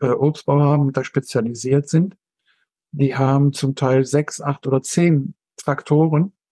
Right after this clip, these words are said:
unterschiedlichster Bauart. Kleine, große, mittlere, alte, neue. Und, ähm, das führt halt eben dazu, äh, dass die, was jetzt die, äh, Kfz-Steuer angeht,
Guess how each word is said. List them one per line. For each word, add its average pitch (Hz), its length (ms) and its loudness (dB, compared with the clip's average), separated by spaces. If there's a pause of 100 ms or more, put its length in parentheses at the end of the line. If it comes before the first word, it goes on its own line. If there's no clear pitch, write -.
(600)
unterschiedlichster 156 680 0
Bauart. 135 540 -2
Kleine, 151 380 2
große, 147 480 0
mittlere, 143 600 0 (240)
alte, 147 680 0
neue. 147 480 0 (840)
Und, 147 420 -2 (240)
ähm, 139 640 2 (480)
das - 240 -2
führt 160 260 0
halt 147 200 2
eben 143 240 0
dazu, 147 500 0 (760)
äh, 135 400 4
dass 139 300 -2
die, 135 160 2
was 131 180 -2
jetzt - 220 -6
die, 120 380 -6 (180)
äh, 104 500 -8
Kfz-Steuer 131 680 -4
angeht, 117 460 -4